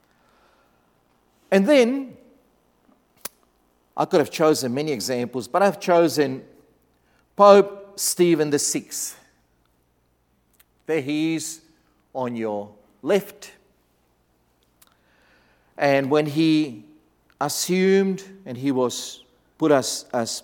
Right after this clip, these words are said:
Pope in Rome, he exhumed, he,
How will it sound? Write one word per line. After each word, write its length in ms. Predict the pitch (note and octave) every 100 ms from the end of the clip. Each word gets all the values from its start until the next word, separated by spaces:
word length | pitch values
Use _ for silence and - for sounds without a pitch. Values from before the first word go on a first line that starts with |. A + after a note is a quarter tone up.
| _ -
Pope 640 | F3+ F3+ F3 - - - - _ _ _ _ _ _ _ -
in 180 | - D#3
Rome, 380 | C3+ B2 A2 G2+ - _ _ _ _ _ _ _ _ _ _ _ _ _ _
he 420 | F#3+ G3+ G3+ -
exhumed, 800 | F3 C#3 B2 F#3 B3+ F#3+ G#2+ G#2
he, 300 | - C#3+ B2